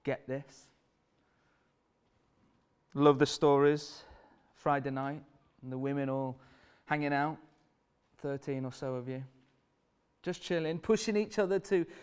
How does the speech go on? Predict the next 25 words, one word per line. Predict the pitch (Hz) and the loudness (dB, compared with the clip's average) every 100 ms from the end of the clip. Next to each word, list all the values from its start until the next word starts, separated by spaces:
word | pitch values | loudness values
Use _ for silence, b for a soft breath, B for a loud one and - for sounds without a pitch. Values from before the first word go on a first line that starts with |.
| B | B
talk. | - 208 208 202 202 - | 0 6 8 8 2 -4
Yeah, | 240 262 | -2 -2
talk | 247 247 226 226 | -4 -2 0 0
about | 180 190 180 - | -2 0 0 2
life, | 160 170 226 - - - | 2 4 0 -6 -18 -10
because | 165 196 160 | -6 -4 -4
that's | 208 202 | -4 -6
important. | 175 208 220 143 - _ _ _ _ _ _ _ _ _ _ | -8 -8 -8 -12 -18 _ _ _ _ _ _ _ _ _ _
But | _ | _
just | 165 - - | -20 -20 -14
to | 170 | -10
unravel | 170 160 156 156 160 | -8 -8 -10 -10 -12
it | 156 | -12
a | |
bit | 147 127 | -12 -12
further | - 143 139 139 | -10 -10 -8 -10
and | 135 131 | -10 -8
go | 135 135 127 | -6 -6 -6
deeper | 135 131 - 131 - _ _ _ _ _ _ _ - | -8 -8 -10 -16 -18 _ _ _ _ _ _ _ -8
out | 139 - | -8 -6
of | 131 123 | -6 0
love | 143 139 | 2 2
for | - 151 | -2 -6
each | 131 - | -6 -6
other. | 135 135 | -6 -6